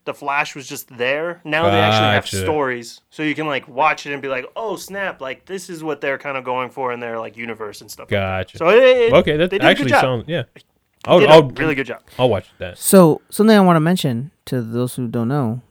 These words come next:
Speaker 3: uh, th-, now that we're kinda winding down a movie news, I feel. <laughs>
Speaker 1: Yeah, yeah, I feel like
Speaker 3: Uh,
Speaker 1: that's everything I got.
Speaker 3: so me and Angelo and George r-, all love movies, and that's how we kinda, like, became r-, really close friends.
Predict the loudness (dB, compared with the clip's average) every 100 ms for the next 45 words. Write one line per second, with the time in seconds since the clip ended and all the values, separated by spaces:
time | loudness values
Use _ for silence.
0 | -12 -8 -6 -8 -12 -12 -12 -12 -10 -6
1 | -4 -4 -4 -4 -4 -6 -6 -4 -2 -2
2 | -4 -4 -4 -4 -4 -6 -6 -10 -8 -4
3 | -4 0 4 6 6 4 2 4 8 8
4 | 8 4 -2 -6 -10 2 6 8 8 6
5 | 6 2 2 2 2 2 2 2 2 -2
6 | -2 2 8 8 8 6 4 0 2 0
7 | 0 -8 -4 -4 -2 -4 -4 -6 -6 -6
8 | -8 -10 -8 -6 -4 -6 -12 -8 -6 -4
9 | -6 -8 -6 -4 -4